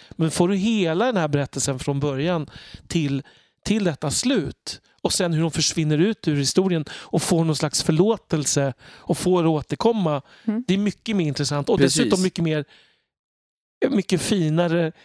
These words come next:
Speaker 1: kristen symbol,
Speaker 3: Ja.
Speaker 1: kan man säga
Speaker 3: I
Speaker 1: också.
Speaker 3: slutet för henne blir ju mycket vackrare, att hon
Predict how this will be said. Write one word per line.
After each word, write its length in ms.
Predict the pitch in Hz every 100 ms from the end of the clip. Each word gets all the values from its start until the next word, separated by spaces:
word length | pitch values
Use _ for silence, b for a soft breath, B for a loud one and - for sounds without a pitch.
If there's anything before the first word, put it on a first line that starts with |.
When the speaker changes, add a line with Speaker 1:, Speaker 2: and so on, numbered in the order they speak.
| b
Speaker 1:
kristen 600 | - 185 - - - 175
symbol, 580 | - 160 214 202 147 139
Speaker 3:
Ja. 260 | 131 67 - _ -
Speaker 1:
kan 140 | 170
man 120 | 156
säga 140 | 151 135
Speaker 3:
I 40 |
Speaker 1:
också. 240 | 147 -
Speaker 3:
slutet 460 | 151 170 180 - 143
för 120 | -
henne 480 | 127 135 107 135 214
blir 120 | 135
ju 60 | 117
mycket 220 | 113 104
vackrare, 500 | 107 127 - - 160
att 60 |
hon 100 | 127